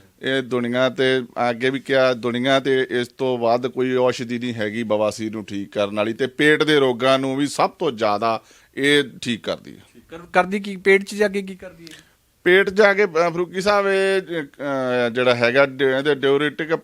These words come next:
Speaker 1: ਇੱਕ ਤਾਂ, ਅਹ, ਪ੍ਰੋ-, ਪ੍ਰੋਪਰਟੀ ਹੈਗੀ ਆ ਤੇ ਇੱਕ ਮੈਟਾਬੋਲਿਜ਼ਮ ਨੂੰ ਇਹ ਤੇਜ਼ ਕਰਦੀ ਹੈ। ਜਿੱਦਾਂ ਆਪਾਂ ਕਹਿੰਦੇ ਹਾਜ਼ਮਾ ਇਹਦੇ ਨਾਲ ਤੇਜ਼ ਹੋ ਜਾਂਦਾ।
Speaker 2: ਠੀਕ ਹੈ। ਜੀ, ਜੀ, ਜੀ।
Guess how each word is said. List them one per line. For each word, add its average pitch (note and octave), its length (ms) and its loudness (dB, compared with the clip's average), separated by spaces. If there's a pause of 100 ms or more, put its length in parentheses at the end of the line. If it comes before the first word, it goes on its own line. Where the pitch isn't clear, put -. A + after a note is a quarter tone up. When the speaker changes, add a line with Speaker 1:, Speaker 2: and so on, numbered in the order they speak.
(180)
Speaker 1:
ਇੱਕ C#3 120 -4
ਤਾਂ, D3 160 0
ਅਹ, A#2+ 600 0
ਪ੍ਰੋ-, A#2+ 360 -2
ਪ੍ਰੋਪਰਟੀ C3+ 440 2
ਹੈਗੀ B2+ 280 2
ਆ B2 100 2 (320)
ਤੇ D#3+ 60 -4
ਇੱਕ D#3+ 100 -4
ਮੈਟਾਬੋਲਿਜ਼ਮ D3+ 760 4
ਨੂੰ D#3+ 120 0
ਇਹ D#3 60 6
ਤੇਜ਼ C3+ 320 2
ਕਰਦੀ B2+ 380 2
ਹੈ। C3+ 40 4
ਜਿੱਦਾਂ B2+ 400 0
ਆਪਾਂ B2+ 220 2
ਕਹਿੰਦੇ C3 260 0
ਹਾਜ਼ਮਾ A2+ 400 0
ਇਹਦੇ B2 140 0
ਨਾਲ B2 100 0
ਤੇਜ਼ A2 280 -4
ਹੋ G#2+ 160 -4
ਜਾਂਦਾ। F2 320 -10 (140)
Speaker 2:
ਠੀਕ A#2 140 -20 (120)
ਹੈ। G#2 60 -20
ਜੀ, A#2+ 140 -16
ਜੀ, E3 60 -16
ਜੀ। F#2+ 120 -20